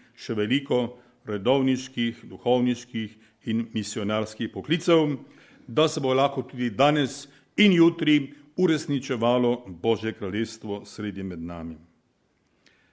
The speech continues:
Vam pa naj velja, obe sestri za-, za obljubljenki, molitev Cerkve,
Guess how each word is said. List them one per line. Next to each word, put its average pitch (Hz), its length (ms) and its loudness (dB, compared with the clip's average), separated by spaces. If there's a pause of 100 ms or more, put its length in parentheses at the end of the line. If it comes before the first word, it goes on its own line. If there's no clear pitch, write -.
(180)
Vam 131 240 2
pa 151 100 0
naj 139 180 2
velja, 120 600 0
obe 117 240 -4
sestri 117 460 -6
za-, 98 200 -6 (720)
za 101 160 -6
obljubljenki, 131 760 -2 (1200)
molitev 113 440 -4
Cerkve, 107 600 -8